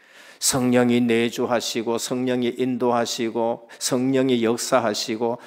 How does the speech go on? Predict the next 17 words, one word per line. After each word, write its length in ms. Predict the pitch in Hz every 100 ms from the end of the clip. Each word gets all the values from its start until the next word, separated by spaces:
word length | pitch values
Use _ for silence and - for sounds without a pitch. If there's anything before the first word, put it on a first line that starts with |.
| -
성령의 640 | - 147 143 143 135 123
권능이 600 | - 120 127 156 131 117
있어가지고 580 | 107 117 104 107 120 117
흑암이 460 | - 151 151 139 131
무너지고, 640 | 135 135 113 123 110 110 - -
성령의 580 | - - 160 156 151 135
권세에 480 | 143 170 - 131 120
천사가 560 | - 180 165 143 120 -
동원되어지고, 1160 | 117 139 143 143 127 117 - 120 110 117 120 - - -
성령의 600 | - 175 165 165 151 143
보호로 720 | 135 143 170 147 135 135 - - - -
내가 480 | 123 139 151 156 139
하나님 500 | - 180 165 143 135
나라의 540 | 147 180 131 123 -
배경을 440 | 127 147 202 170
가지고 400 | 151 123 143 160
살아가고, 720 | 123 - 131 117 117 113 113